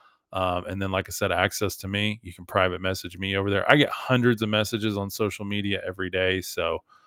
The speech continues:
if you wanna private message me, that's probably the best place to do it on our private platform,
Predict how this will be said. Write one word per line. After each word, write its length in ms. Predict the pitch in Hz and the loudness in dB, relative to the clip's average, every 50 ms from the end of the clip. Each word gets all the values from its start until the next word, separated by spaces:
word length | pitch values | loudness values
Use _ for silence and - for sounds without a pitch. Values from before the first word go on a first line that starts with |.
| _ _ _ _ _ _ _ - | _ _ _ _ _ _ _ -8
if 120 | 92 90 | -4 0
you 140 | 92 101 104 | 2 6 6
wanna 180 | 107 110 107 92 | 8 8 6 6
private 380 | - - 123 113 107 107 110 | 6 8 8 8 10 8 6
message 380 | 104 104 104 98 95 101 90 101 | 6 6 4 4 2 0 -2 -2
me, 120 | 101 107 | -2 -2
that's 220 | 98 87 98 98 - | 0 2 2 0 0
probably 260 | - - 107 95 92 | 0 0 0 2 2
the 80 | 87 87 | 0 2
best 240 | 90 101 92 - | 2 2 2 2
place 220 | - - 92 87 - | 0 -2 -2 -2 -2
to 60 | 92 | -4
do 180 | 90 92 92 90 | -2 0 2 2
it 100 | 87 - _ - | 0 -2 _ -2
on 140 | 95 101 98 | 0 0 2
our 140 | 95 95 92 | 2 0 -2
private 400 | - 98 92 87 87 85 78 - | 0 0 0 0 0 -2 -8 -6
platform, 640 | - 98 87 78 78 - - 92 90 90 87 90 | -4 -4 -4 -4 -6 -8 -6 -4 -2 -2 -2 -4